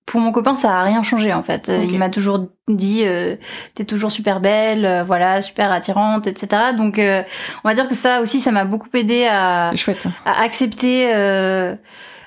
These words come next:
Speaker 1: le fait que, voilà, physiquement, même si j'en étais transformée, euh, ça, ça changeait pas grand-chose pour lui.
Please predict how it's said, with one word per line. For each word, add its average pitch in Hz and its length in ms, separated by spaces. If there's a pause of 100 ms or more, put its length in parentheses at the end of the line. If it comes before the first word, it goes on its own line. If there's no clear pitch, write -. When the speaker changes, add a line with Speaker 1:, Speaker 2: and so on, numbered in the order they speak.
Speaker 1:
le 202 60
fait 214 220
que, - 140
voilà, 190 300
physiquement, 208 500
même 196 180
si 202 160
j'en 190 220
étais 190 220
transformée, 208 680
euh, 202 140
ça, 196 400
ça 196 160
changeait 202 300
pas 208 120
grand-chose 202 360
pour 196 160
lui. 220 240